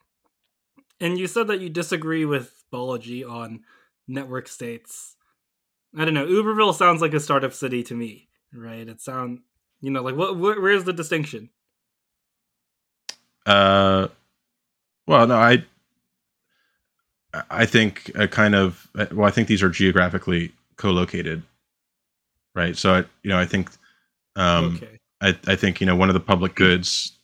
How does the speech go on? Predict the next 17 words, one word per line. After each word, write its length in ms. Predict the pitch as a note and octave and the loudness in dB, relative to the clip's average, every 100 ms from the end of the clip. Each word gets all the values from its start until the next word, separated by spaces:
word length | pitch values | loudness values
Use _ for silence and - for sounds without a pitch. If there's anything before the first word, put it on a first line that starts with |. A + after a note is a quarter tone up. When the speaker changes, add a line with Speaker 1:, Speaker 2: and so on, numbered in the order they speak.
| _ - | _ -8
Speaker 2:
will 140 | G2 | -4
be 340 | F2+ F2 F2 - _ _ _ - | 0 0 -2 -4 _ _ _ -12
security, 600 | - - F#2+ E2 F#2 - _ _ _ _ _ _ _ - | -4 4 4 4 -4 -12 _ _ _ _ _ _ _ -4
and, 320 | F#2 F2 F2 - | -2 0 -4 -6
like, 180 | F#2+ F2 | -6 -6
the, 160 | F2 - | -10 -8
and 140 | F#2+ F#2+ | -6 -4
security 420 | - C3 A#2 G2+ | -2 2 4 4
and 100 | F#2+ | 2
public 260 | G2 F2+ F#2+ | 0 0 2
order 260 | F#2 F#2 | 2 2
is, 160 | F2+ F2 | -2 -4
like, 240 | F2+ - - | -6 -6 -10
the, 140 | F2 _ _ _ _ _ _ _ - | -10 _ _ _ _ _ _ _ -10
is, 140 | F#2+ | -2
like, 140 | F2 | -2
the, 100 | - | -2